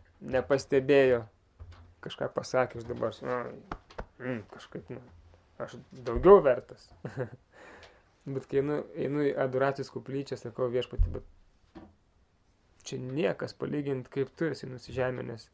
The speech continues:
su manimi, kuris nesu vertas, kad ateitum į mano širdį, ir vis tiek tu ateini, tu mane apkabini, tu esi ta gailestinga meilė.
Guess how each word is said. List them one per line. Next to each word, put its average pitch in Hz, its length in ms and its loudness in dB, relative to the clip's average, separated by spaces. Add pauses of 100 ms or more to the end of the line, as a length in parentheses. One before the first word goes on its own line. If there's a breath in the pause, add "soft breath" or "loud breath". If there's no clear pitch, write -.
(600 soft breath)
su - 200 -8
manimi, 131 400 -2
kuris 120 320 -10
nesu 127 320 -10
vertas, 139 380 2 (580)
kad 139 180 -2
ateitum 139 460 0
į 127 80 -2
mano 143 240 6
širdį, 156 480 2 (1120 soft breath)
ir 123 80 -6
vis 117 160 -8
tiek 135 160 -2
tu - 80 -8
ateini, 123 460 -4 (500)
tu - 80 -10
mane 123 240 -6
apkabini, 127 640 -6 (340)
tu 139 80 0
esi 135 320 -6
ta 139 160 -6
gailestinga 131 640 -4
meilė. 120 380 -6